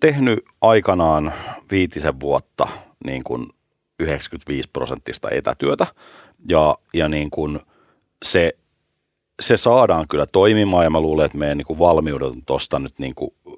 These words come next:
yhteisellä päätöksellä parantunut ihan tässä viime vuosina. Ja, ja tota, eli, eli nyt niin kuin on enemmän ihmisiä, jotka on oppineet sillä, että sen saa toimimaan. Ja se on niin kuin, se vaatii tietynlaista niin kuin mielenlaatua ja,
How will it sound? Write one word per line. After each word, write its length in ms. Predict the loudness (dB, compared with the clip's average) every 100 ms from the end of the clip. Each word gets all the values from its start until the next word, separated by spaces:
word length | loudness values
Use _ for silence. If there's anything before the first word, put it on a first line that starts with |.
| -6
yhteisellä 540 | -6 -2 0 2 0 2
päätöksellä 520 | 2 2 -2 -6 -8
parantunut 640 | 0 4 4 2 -2 -4 -10 -18 -18 -18 -18 -10
ihan 220 | -6 -4
tässä 340 | -6 -2 -2 -2 -2
viime 280 | -2 -2
vuosina. 380 | 0 -2 -2 -6 -10 -18 -20 -10 -2
Ja, 100 | -2 2 2
ja 100 | 2
tota, 540 | 0 0 0 2 0 -4 -4
eli, 240 | -2 -2
eli 160 | -2 -2
nyt 160 | -2 -4
niin 120 | -6 -4
kuin 160 | -6
on 260 | -2 -2 -2 -4
enemmän 440 | -2 0 0 -2 -2
ihmisiä, 540 | -4 -4 -8 -6 -4
jotka 340 | -4 -6 -6 -8
on 160 | -8 -6
oppineet 640 | -6 -6 _ -8 -6 -8 -6
sillä, 320 | -6 -4 -6
että 120 | -6
sen 140 | -8
saa 140 | -6 -6
toimimaan. 540 | 2 2 2 0 -2
Ja 60 | -2
se 120 | 2
on 160 | 2 2
niin 140 | 0
kuin, 160 | 0 -2 -4 -20
se 180 | -6 0
vaatii 720 | 4 4 4 0 0 0 -2 -8 _ _ _ _ 0
tietynlaista 720 | 0 2 2 2 2 0 -6
niin 120 | -6
kuin 140 | -6
mielenlaatua 800 | 0 2 2 2 0 0 -2 -2
ja, 320 | 0 0 -2